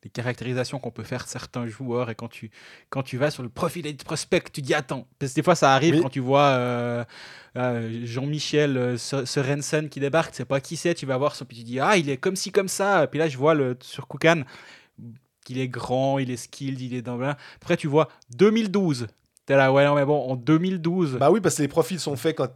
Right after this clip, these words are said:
Speaker 2: ils sont un peu rookies,
Speaker 1: Mais
Speaker 2: quoi.
Speaker 1: des fois, je trouve ça toujours assez rigolo, le, les caractérisations qu'on peut faire de certains joueurs qui sont basées sur des scouts qu'on connaît pas forcément toujours et
Speaker 2: Ouais.
Speaker 1: tout le monde peut vite le devenir, hein. Je pense que si t'écris un mail, tu dis, « Bonjour, j'aimerais vous donner mon, mon avis sur, euh, Linus Mark.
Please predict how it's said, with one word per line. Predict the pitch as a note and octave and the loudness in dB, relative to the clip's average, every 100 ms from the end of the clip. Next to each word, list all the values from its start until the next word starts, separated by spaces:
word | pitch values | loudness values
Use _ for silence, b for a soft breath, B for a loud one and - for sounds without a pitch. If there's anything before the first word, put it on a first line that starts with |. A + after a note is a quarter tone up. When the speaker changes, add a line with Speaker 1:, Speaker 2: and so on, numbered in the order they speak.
| - | -12
Speaker 2:
ils | C3 B2 | -12 -8
sont | C#3 B2+ | -4 -2
un | |
peu | A#2 B2 | -2 -4
rookies, | B2 E3 - G3 D#3 | -4 -6 -8 -6 0
Speaker 1:
Mais | D3 | 4
Speaker 2:
quoi. | A3 | 4
Speaker 1:
des | |
fois, | F#3+ F3+ | 4 0
je | |
trouve | E3 | -2
ça | - D3 | -4 -4
toujours | E3 E3+ | 0 0
assez | E3 D3 | 2 -2
rigolo, | C3 C#3+ D3+ D#3+ D#3+ D#3+ | -4 -2 2 4 4 4
le, | C3+ B2+ B2+ | 4 2 2
les | B2+ C3 | 0 -2
caractérisations | D3+ C#3+ - D3+ D3+ F3 | -2 -2 -4 -4 -4 -4
qu'on | D#3 C3+ | -8 -6
peut | C#3 | -6
faire | D3 | -6
de | - | -8
certains | B2+ - C#3 | -10 -8 -8
joueurs | C3 D3 D#3+ - | -2 0 0 -2
qui | D3 | -8
sont | C3+ | -4
basées | C3 D3 D3 D#3+ | 0 0 0 -2
sur | - C#3 B2 B B B B B - | -2 -2 -4 B B B B B -4
des | D3+ | -2
scouts | D#3+ G3 F3+ F3+ _ - - | 0 4 6 4 _ -18 -12
qu'on | - E3+ | -8 -4
connaît | F#3 F3+ F3+ | 0 0 2
pas | F#3 | 2
forcément | F3 G3+ - F#3+ F#3+ | 2 -2 0 0 0
toujours | F#3 G3+ F3+ F#3+ - | -2 -2 -2 0 2
et | |
Speaker 2:
Ouais. | E3 | 0
Speaker 1:
tout | F#3 | -2
le | |
monde | F#3+ F#3+ | -4 -6
peut | - | -4
vite | D#3+ F3+ F3+ | -4 -4 -2
le | D#3+ | 0
devenir, | D#3+ E3+ D#3+ B2+ | 2 2 2 0
hein. | C3+ C#3+ C3+ C3 C3 | 0 0 0 -2 -4
Je | - | -6
pense | E3 - | -8 -6
que | C#3 | -8
si | D#3+ | -4
t'écris | D3 - D#3 | -6 -4 -2
un | D3+ | 0
mail, | E3 D#3 | 0 -4
tu | |
dis, « | D3 | -6
Bonjour, | G3+ C#4+ C4+ C4 | -4 -2 -2 -2
j'aimerais | G3 D3+ B2+ | -2 -2 -4
vous | B2+ | -4
donner | D#3 G3 | -6 -6
mon, | F3 E3+ D#3 D3+ | -6 -8 -8 -8
mon | C#3 D3 | -6 0
avis | D#3+ E3+ | 0 0
sur, | F#3 - C3 | -8 -6 -2
euh, | B2+ | -2
Linus | C3+ F3+ G3 G3+ | -2 -4 -4 0
Mark. | F#3+ - | 2 0